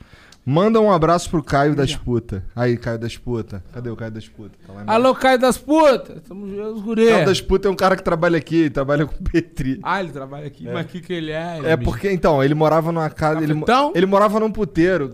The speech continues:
Speaker 1: num puteiro não, na casa,
Speaker 2: Cabarezinho?
Speaker 1: na casa das putas.
Speaker 2: Casa
Speaker 1: É.
Speaker 2: das prima.
Speaker 1: É.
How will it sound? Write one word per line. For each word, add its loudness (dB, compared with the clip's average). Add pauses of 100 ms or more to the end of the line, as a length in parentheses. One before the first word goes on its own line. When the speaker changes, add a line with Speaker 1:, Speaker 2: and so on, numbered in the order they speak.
Speaker 1:
num -4
puteiro -2
não, -2
na -4
casa, 0
Speaker 2:
Cabarezinho? 4
Speaker 1:
na 2
casa -4
das -6
putas. -8 (680)
Speaker 2:
Casa 2
Speaker 1:
É. 2
Speaker 2:
das 2
prima. 2
Speaker 1:
É. 0